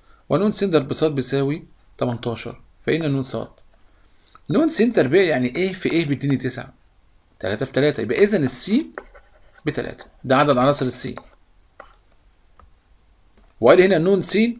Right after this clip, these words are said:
أهي تلاتة، إحنا قلنا تلاتة، تلاتة في إيه؟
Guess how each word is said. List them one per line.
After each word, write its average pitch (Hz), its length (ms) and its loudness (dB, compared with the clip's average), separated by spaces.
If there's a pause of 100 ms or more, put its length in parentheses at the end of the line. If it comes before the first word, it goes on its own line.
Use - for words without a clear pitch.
(140)
أهي 135 280 0 (480)
تلاتة، 151 360 4 (1120)
إحنا 117 120 -4
قلنا 139 120 2
تلاتة، 170 340 4 (260)
تلاتة 190 360 6
في - 140 0
إيه؟ 214 240 2